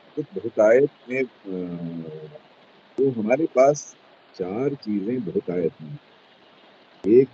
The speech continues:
है, अ, धूप, sunlight, दूसरा है arable land, तीसरा है रोड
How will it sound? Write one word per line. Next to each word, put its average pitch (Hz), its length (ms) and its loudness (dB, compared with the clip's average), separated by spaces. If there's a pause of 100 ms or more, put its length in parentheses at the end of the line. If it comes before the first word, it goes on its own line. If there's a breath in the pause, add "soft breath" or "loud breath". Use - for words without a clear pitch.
है, 143 240 6
अ, 87 800 -8
धूप, 110 340 2 (480)
sunlight, 117 520 0 (360)
दूसरा 95 240 -6
है 123 420 -2
arable 117 420 2
land, 123 200 -4
तीसरा 117 500 -2
है 110 140 2
रोड 104 420 0